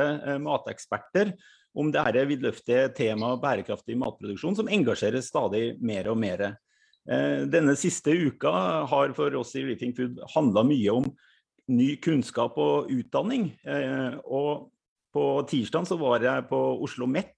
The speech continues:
og møtte da framtidige lærere i kokk- og servitørfaget, eh, og hadde tre timer med dem om, om bærekraftig matproduksjon. Og det var som alle andre steder, ymse meninger, eh, om det, eh, og et veldig engasjement.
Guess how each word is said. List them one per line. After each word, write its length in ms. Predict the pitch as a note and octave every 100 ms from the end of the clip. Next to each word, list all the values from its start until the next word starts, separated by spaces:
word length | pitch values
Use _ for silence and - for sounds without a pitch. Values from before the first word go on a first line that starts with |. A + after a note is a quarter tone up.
| -
og 120 | D3+
møtte 420 | D3+ - - A#2+
da 140 | B2+ C3
framtidige 640 | D3+ D3+ A2+ A2+ G#2+ B2
lærere 560 | C3+ D3 A#2 G2 A#2+ B2+
i 80 | C3+
kokk- 300 | B2 - C3
og 60 |
servitørfaget, 920 | - C3 B2+ A#2 A2 - A2+ A2 A#3+ B3 _ _ _ _ C#3+
eh, 500 | D3+ D3+ D3+ D3 C#3
og 200 | E3 D#3+
hadde 340 | F3 A#2 B2+
tre 160 | C3 C3
timer 320 | B2+ A#2+ A2+
med 140 | B2 A#2+
dem 260 | G#2+ A#2+
om, 220 | A#2+ A#2+ A#2+ - _ _
om 100 | -
bærekraftig 500 | F#3 D#3+ G#2+ A2 C#3
matproduksjon. 680 | C#3 B2 - G#2 G2+ A2+ A#2
Og 440 | - C#3 D3+ D3+ C3
det 140 | C#3+ C#3+
var 180 | A#2
som 260 | A2+ D3 D#3
alle 200 | D#3+ A#2
andre 300 | C#3+ B2+ G2+
steder, 500 | - A2 A#2+ F#3 F3 - _ -
ymse 440 | G3+ C#3 A2+ - C#3
meninger, 500 | D3+ G2 G#2+ A#2+ C3
eh, 220 | C3 B2+
om 220 | C#3 C#3+
det, 160 | F3 C#4+ C4+ _ _ _
eh, 240 | - E3 E3+
og 160 | -
et 160 | F3 F3
veldig 400 | F#3 A2+ A2 A#2+
engasjement. 640 | B2+ B2+ C3 G#2 G#2 A2